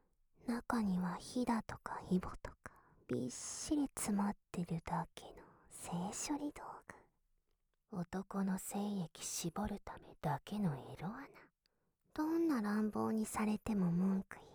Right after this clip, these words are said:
ずに、おちんちんにこびるしかないおまんこ穴。まだ未成年のか弱い女子高生である私たちが、こんなおもちゃと一緒、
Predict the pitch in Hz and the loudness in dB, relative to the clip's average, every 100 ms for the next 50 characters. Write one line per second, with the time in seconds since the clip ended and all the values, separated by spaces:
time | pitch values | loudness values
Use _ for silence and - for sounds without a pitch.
0 | - - - - - - - - - - | -20 -18 -16 -16 -16 -16 -18 -20 -20 -20
1 | - - _ _ _ _ - - - - | -20 -20 _ _ _ _ -4 -2 -2 -4
2 | 233 233 - - - - - - - 202 | 0 0 -2 -6 -8 -10 -12 -8 0 4
3 | 185 202 262 262 - - 202 185 190 185 | 4 4 2 2 -2 -2 0 4 4 4
4 | - - 190 170 175 196 233 - 339 320 | 0 4 4 6 4 0 -2 -2 0 -2
5 | - - - _ - 240 240 233 202 185 | -6 -20 -20 _ -6 -2 -2 0 2 2
6 | - - 294 302 269 233 185 151 143 - | 2 0 2 2 2 0 -2 -6 -12 -10
7 | - 160 160 - 254 254 240 190 180 - | -4 -2 -2 -4 -4 -2 -2 -4 -6 -8
8 | - 330 415 - 320 285 214 202 190 151 | -8 -6 -4 0 0 0 -2 -2 -2 -4
9 | 135 - - 233 - - 320 - 240 196 | -6 -10 -8 -8 -6 -6 -4 -4 -4 -2
10 | 202 - - - - - _ _ - 330 | -4 -8 -18 -20 -20 -20 _ _ -10 -2
11 | 349 359 359 349 349 359 - 302 - 170 | 2 2 4 2 2 0 2 0 2 2
12 | 151 156 - - - - | 2 -2 -8 -12 -14 -14